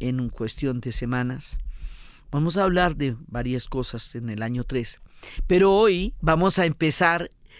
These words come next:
con una maravillosa, maravillosa, maravillosa, y es que vamos a hablar ni más ni menos que de los ochenta años de la publicación del libro de Antoine de Saint-Exupéry,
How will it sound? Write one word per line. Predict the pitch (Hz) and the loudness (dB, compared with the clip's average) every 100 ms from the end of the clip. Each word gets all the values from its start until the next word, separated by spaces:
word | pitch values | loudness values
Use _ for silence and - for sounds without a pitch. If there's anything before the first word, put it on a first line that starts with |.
| - - | -20 -20
con | - 165 165 | 2 4 6
una | 165 175 175 | 6 4 2
maravillosa, | 160 151 147 143 139 120 143 139 156 151 - | 2 4 4 4 2 2 0 2 0 -4 -4
maravillosa, | 127 127 127 123 120 123 127 131 | -4 -2 0 -2 0 -2 0 -2
maravillosa, | 131 120 117 123 123 131 - - - - | -2 -2 -2 -2 -2 -4 -8 -16 -16 -4
y | 156 156 | 2 4
es | 147 | 2
que | - 165 | 0 0
vamos | 151 156 165 | 0 0 -2
a | |
hablar | 139 131 127 - _ _ _ | 0 0 -2 -6 _ _ _
ni | 135 139 | -4 -2
más | 135 143 | -2 -2
ni | 156 170 | -2 -2
menos | 170 165 170 - _ _ _ - _ - - _ - | -2 -2 -6 -14 _ _ _ -20 _ -20 -20 _ -4
que | 160 | 0
de | 151 | 2
los | 139 127 - | 2 -2 -4
ochenta | 123 - 156 143 139 165 | -8 -4 -2 -2 -2 0
años | 160 131 113 104 - _ | 0 0 -4 -6 -12 _
de | 123 139 | -6 -2
la | 131 - | 0 -2
publicación | 147 143 147 - 151 - 156 123 113 - - | -4 -2 -4 -4 -4 -4 -2 -4 -6 -10 -10
del | 135 143 139 | -2 0 0
libro | 156 147 160 | 0 0 0
de | 156 139 | 0 0
Antoine | 123 120 - 139 135 139 | -4 -8 -6 -4 -2 -2
de | 135 | -4
Saint-Exupéry, | 123 - 139 135 123 - 156 139 139 127 123 147 156 | -2 -2 0 -2 -2 -2 -2 -2 0 0 2 0 -2